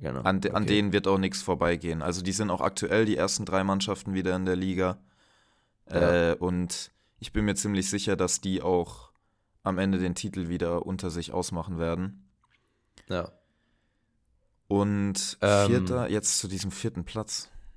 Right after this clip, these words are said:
Speaker 1: Ja,
Speaker 2: Boah,
Speaker 1: vielleicht, um nochmal alle
Speaker 2: schwierig.
Speaker 1: einmal zu nennen. Also dann haben wir noch S C Union Lüdinghausen. Die sind grad, äh, Vierter. T V
Speaker 2: Grüße gehen
Speaker 1: Refrat
Speaker 2: raus an
Speaker 1: auf
Speaker 2: meinen
Speaker 1: fünf.
Speaker 2: Doppelpartner,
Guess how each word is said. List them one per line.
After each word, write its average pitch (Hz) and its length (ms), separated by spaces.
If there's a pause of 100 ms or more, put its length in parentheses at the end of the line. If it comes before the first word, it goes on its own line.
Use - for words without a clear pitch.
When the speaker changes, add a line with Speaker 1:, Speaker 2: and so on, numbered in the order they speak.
(720)
Speaker 1:
Ja, 95 100
Speaker 2:
Boah, 92 40
Speaker 1:
vielleicht, 110 360
um 110 100
nochmal 104 260
alle 107 180
Speaker 2:
schwierig. - 120
Speaker 1:
einmal 104 220
zu - 160
nennen. 98 400
Also 104 240
dann 98 200
haben 104 180
wir 101 80
noch 98 280
S - 280
C 98 220
Union 101 480
Lüdinghausen. 98 1000 (460)
Die - 40
sind 98 260
grad, 90 400 (100)
äh, 92 400 (280)
Vierter. 131 880 (140)
T 101 180
V 101 80
Speaker 2:
Grüße 95 180
gehen 101 160
Speaker 1:
Refrat 90 160
Speaker 2:
raus 95 180
an 95 60
Speaker 1:
auf 92 60
Speaker 2:
meinen 87 120
Speaker 1:
fünf. 98 160
Speaker 2:
Doppelpartner, 117 560